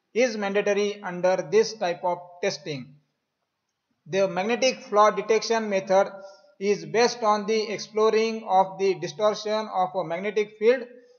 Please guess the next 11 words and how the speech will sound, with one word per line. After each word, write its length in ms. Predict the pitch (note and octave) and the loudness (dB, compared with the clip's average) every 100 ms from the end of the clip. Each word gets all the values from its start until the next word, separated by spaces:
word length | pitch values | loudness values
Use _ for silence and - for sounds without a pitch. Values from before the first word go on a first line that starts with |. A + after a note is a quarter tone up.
| _ - | _ 2
that 260 | F#3+ G3 - | 4 4 2
appears 540 | F3+ - A#3+ B3 A#3 - A3 | -6 2 4 4 2 -4 2
at 260 | G3 F#3+ - - - _ D#3+ | 4 2 0 -18 -20 _ -8
defective 580 | F#3+ A3+ A3 A#3 A#3 A3+ | 0 2 2 2 0 2
points 460 | F#3 G#3 A3+ - - | 2 2 -2 -10 -4
of 240 | G3+ F#3+ F#3+ | 2 2 2
items 540 | F3+ F3+ G3+ A#3+ - - - _ _ | -2 0 0 -2 -6 -16 -20 _ _
made 220 | F3+ A#3 A3 | 0 4 8
of 180 | A3 A3 - - | 8 6 -6 -6
ferromagnetic 880 | G3 G#3+ A3 G#3 F#3 F#3 F#3+ G3 F#3+ | 0 2 2 0 -6 -4 -2 -2 -4
materials. 680 | F3+ D#3+ E3 C#3+ B2 - - | -8 -6 -4 -4 -6 -12 -20